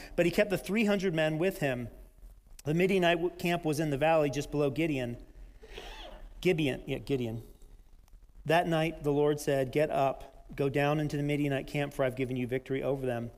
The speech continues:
But if you're afraid to attack, go down to the camp with your servant Purah. Listen to what the Midianites are saying, and you will be greatly encouraged. Then you will be eager to attack."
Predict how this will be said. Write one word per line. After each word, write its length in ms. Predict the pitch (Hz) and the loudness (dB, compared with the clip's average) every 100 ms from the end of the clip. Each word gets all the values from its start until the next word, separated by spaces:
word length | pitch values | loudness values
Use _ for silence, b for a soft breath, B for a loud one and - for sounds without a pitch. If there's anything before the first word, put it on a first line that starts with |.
| b b b | b b b
But 100 | 143 | 0
if 180 | 143 151 | 0 2
you're 200 | 143 135 | 2 2
afraid 480 | 127 - 160 175 165 | 0 -2 2 2 0
to 120 | 165 | -2
attack, 520 | 156 156 151 151 - | -2 0 0 0 -2
go 140 | 147 143 | 0 2
down 320 | 147 147 147 | 2 2 0
to 60 | |
the 80 | 143 | -4
camp 340 | 135 143 139 135 | -6 -4 -4 -6
with 100 | 135 | -6
your 120 | 135 | -6
servant 380 | - 135 135 - | -4 -2 -4 -6
Purah. 280 | 135 127 117 - - - - B B B | -4 -2 -2 -6 -18 -20 -20 B B B
Listen 320 | 190 202 202 | 2 2 2
to 80 | 185 | 4
what 140 | 170 | 4
the 60 | 160 | 2
Midianites 540 | 165 170 160 156 151 | 2 2 2 0 -2
are 40 | |
saying, 360 | 143 170 160 147 | -4 -2 0 0
and 80 | 139 | 0
you 80 | 147 | 0
will 80 | |
be 100 | 131 | -2
greatly 440 | 123 127 139 139 135 | -2 0 0 -2 -4
encouraged. 560 | 123 139 135 127 - - B B | -2 -2 0 0 -4 -12 B B
Then 180 | 165 185 | 2 4
you 140 | 190 | 4
will 80 | 165 | 4
be 200 | 180 202 | 0 2
eager 300 | 208 196 185 | 2 4 2
to 180 | 180 180 | 2 0
attack." 560 | 175 175 180 147 - | 2 4 4 4 0